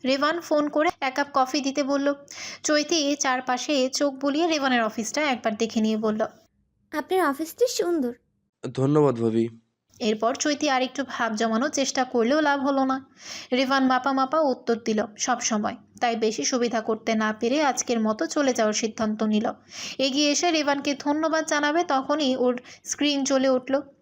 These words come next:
Speaker 1: আর জ্বলে থাকা স্ক্রিনে নিজের চিরশত্রুর হাস্যোজ্জ্বল মুখখানা দেখতে পেয়ে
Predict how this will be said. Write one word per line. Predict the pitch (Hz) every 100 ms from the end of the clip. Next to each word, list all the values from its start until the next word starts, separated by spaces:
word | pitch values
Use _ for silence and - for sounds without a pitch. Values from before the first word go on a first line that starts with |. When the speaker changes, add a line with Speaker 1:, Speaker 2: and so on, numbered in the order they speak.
| -
Speaker 1:
আর | 226
জ্বলে | 214 226 220
থাকা | 226 214 226
স্ক্রিনে | - 220 262
নিজের | 302 247 254 233 - -
চিরশত্রুর | - 285 269 262 226 - 226
হাস্যোজ্জ্বল | - 262 - 247 214 240
মুখখানা | 226 226 226 - 233
দেখতে | 220 233 233 240
পেয়ে | 233 247